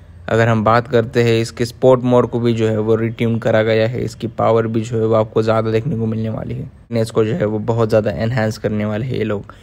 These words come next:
क्योंकि नॉर्मल Venue में जो है वो पहले ब्लैक कलर का इंटीरियर आता था, but अब जो है वो इन्होंने बेज कलर का कर दिया है। But जिन लोगों को ब्लैक इंटीरियर पसंद है उन लोगों के लिए N-line जो है वो बहुत ज़्यादा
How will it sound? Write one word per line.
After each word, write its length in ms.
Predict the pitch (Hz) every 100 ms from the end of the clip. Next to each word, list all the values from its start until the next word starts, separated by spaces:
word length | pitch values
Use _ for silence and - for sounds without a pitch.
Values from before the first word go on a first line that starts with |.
| - -
क्योंकि 240 | 120 120
नॉर्मल 420 | 123 123 123 131
Venue 300 | 123 120 117
में 160 | 117 117
जो 100 | 113
है 140 | 113
वो 140 | 107 107
पहले 380 | 104 123 123 127
ब्लैक 300 | 117 120 120
कलर 220 | 127 113
का 80 | 120
इंटीरियर 320 | 113 113 110
आता 240 | 104 107
था, 260 | 104 104 110 - - - -
but 100 | 117
अब 200 | 113 143
जो 140 | 135
है 120 | 127 117
वो 140 | 117
इन्होंने 240 | 117 117
बेज 260 | 110 117 120
कलर 240 | - 120
का 140 | 110 110
कर 140 | 120
दिया 200 | 107 117
है। 180 | 113 120 - - - - 113
But 240 | 123 117
जिन 220 | 123 131
लोगों 260 | 143 135 135
को 100 | 131
ब्लैक 520 | 113 110 110 123 131
इंटीरियर 300 | 131 113 110
पसंद 340 | 107 113 113 107
है 100 | 110 117 - -
उन 160 | 127
लोगों 300 | 123 120 117
के 100 | 110
लिए 280 | 110 110 110
N-line 300 | 110 110 113
जो 100 | 110
है 120 | 113
वो 120 | 107 107
बहुत 260 | 113 117
ज़्यादा 320 | 110 107 110